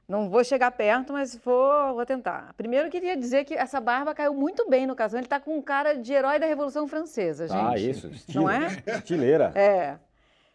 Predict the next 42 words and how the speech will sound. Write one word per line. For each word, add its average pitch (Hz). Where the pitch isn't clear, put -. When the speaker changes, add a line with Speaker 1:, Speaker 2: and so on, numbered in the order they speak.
Speaker 1:
Eu 359
acho 269
o 202
seguinte, -
é, 214
Diniz, 190
Abel, 170
eu 208
até 247
discordo 285
um 240
pouco 240
do 202
Casão 190
em 180
relação 185
ao 196
Diniz, 190
e 208
quando 240
eu 269
discordo 233
do 208
Casão, 202
eu 269
fico 269
quieta, 233
porque 269
parece 233
que -
eu 254
tô 285
errada, 185
eu -
vou 170
lá 196
pro 208
quarto 220
pensar 262
de 196
novo, 156
sabe? 185